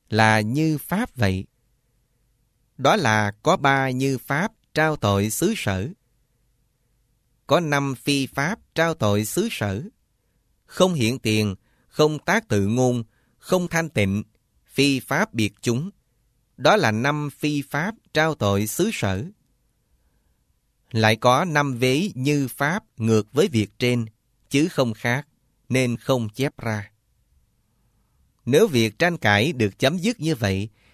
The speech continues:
thì đó là tránh sự được diệt bằng hai pháp: hiện tiền tỳ ni, tội xứ sở, không dùng ức niệm tỳ ni,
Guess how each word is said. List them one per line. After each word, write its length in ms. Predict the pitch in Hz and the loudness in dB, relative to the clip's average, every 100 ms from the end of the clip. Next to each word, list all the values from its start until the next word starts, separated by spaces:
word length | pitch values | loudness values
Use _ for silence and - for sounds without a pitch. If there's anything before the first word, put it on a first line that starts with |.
| _ | _
thì 160 | - 120 | 0 2
đó 200 | 123 170 | 4 4
là 240 | 185 117 | 4 2
tránh 280 | 110 151 214 | 2 -2 -2
sự 420 | 247 113 104 110 - | -2 0 0 0 -2
được 260 | 113 110 110 | -2 -2 -2
diệt 280 | 107 107 - | -2 -2 0
bằng 300 | 117 107 104 | 0 0 -2
hai 260 | 131 135 | -4 -4
pháp: 320 | 127 143 185 - _ _ _ _ | -4 -6 -6 -8 _ _ _ _
hiện 260 | - 113 123 | 0 0 0
tiền 300 | 117 110 107 | 0 0 0
tỳ 280 | - 107 104 | 0 0 0
ni, 320 | 120 135 131 - _ _ - | 0 0 -2 -8 _ _ 0
tội 260 | 107 107 | 2 2
xứ 220 | 117 185 226 | 0 -2 -2
sở, 340 | - 104 101 196 - _ _ _ _ _ | 0 0 -2 -6 -14 _ _ _ _ _
không 340 | - 185 180 120 | -2 0 2 2
dùng 240 | 117 113 - | 2 2 0
ức 200 | 233 - | 0 0
niệm 300 | 107 107 127 | 0 0 0
tỳ 260 | 113 107 | 0 0
ni, 340 | 107 139 139 | 0 0 -2